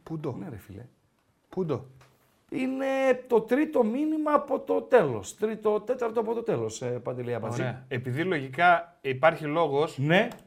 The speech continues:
Speaker 1: θα φάει και ένα καρφίτσωμα πάνω ο φίλος, να βοηθήσουμε, ρε εσύ.
Speaker 2: Να βοηθήσουμε τι;
Speaker 1: Να βοηθήσουμε, να
Speaker 2: Να
Speaker 1: το δει η Σοφία. Για να μην χαθεί μέσα στο, στον πανικό των, ε,
Speaker 2: Στον
Speaker 1: μηνυμάτων.
Speaker 2: κικαιώνα, όχι στον πανικό.
Speaker 1: Ναι.
Speaker 2: Να χρησιμοποιείς λέξεις δικές μου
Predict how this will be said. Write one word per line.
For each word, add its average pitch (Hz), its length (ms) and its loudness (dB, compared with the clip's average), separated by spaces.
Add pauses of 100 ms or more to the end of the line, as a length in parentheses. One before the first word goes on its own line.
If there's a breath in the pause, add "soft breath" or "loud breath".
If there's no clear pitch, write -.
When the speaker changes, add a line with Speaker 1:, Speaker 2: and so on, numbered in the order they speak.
(240)
Speaker 1:
θα 117 140 -6
φάει 147 200 0
και 151 100 -4
ένα 151 120 -2
καρφίτσωμα 139 560 -2
πάνω 139 240 4
ο 127 40 2
φίλος, 147 260 0
να 143 100 2
βοηθήσουμε, 127 560 -2
ρε 101 60 -12
εσύ. 107 240 -14
Speaker 2:
Να 196 120 0
βοηθήσουμε 220 420 0
τι; 233 360 -4
Speaker 1:
Να 214 140 -4
βοηθήσουμε, 233 580 0
να 113 60 -6
Speaker 2:
Να 151 120 0
Speaker 1:
το 175 120 4
δει 208 140 2
η 233 80 4
Σοφία. 196 540 2 (180)
Για 160 160 4
να 165 120 6
μην 226 120 4
χαθεί 214 280 4
μέσα 190 360 4
στο, 139 580 4
στον 135 160 -6
πανικό 135 400 0
των, 131 260 0
ε, 127 80 0
Speaker 2:
Στον 123 140 2
Speaker 1:
μηνυμάτων. 156 440 4
Speaker 2:
κικαιώνα, 151 340 4
όχι 127 100 -4
στον 123 140 -6
πανικό. 95 420 -8 (120)
Speaker 1:
Ναι. 143 160 -6
Speaker 2:
Να 113 80 0
χρησιμοποιείς 135 500 -2
λέξεις 170 840 2 (180)
δικές 135 520 2
μου 95 220 -10